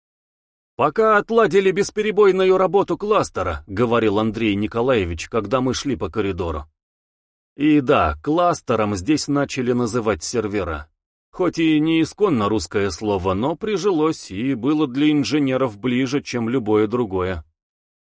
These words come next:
Теперь даже выход из строя одного элемента не влияет на работу всей системы в целом и незаметно для пользователей Э В М.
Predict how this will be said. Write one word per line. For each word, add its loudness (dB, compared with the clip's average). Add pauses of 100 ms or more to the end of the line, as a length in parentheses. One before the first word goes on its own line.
(100)
Теперь 2
даже 2
выход 2
из 2
строя 0
одного 2
элемента 2
не 2
влияет -2
на -2
работу 0
всей 0
системы -2
в -10
целом -4
и -4
незаметно 0
для -2
пользователей 0
Э 0
В -4
М. -2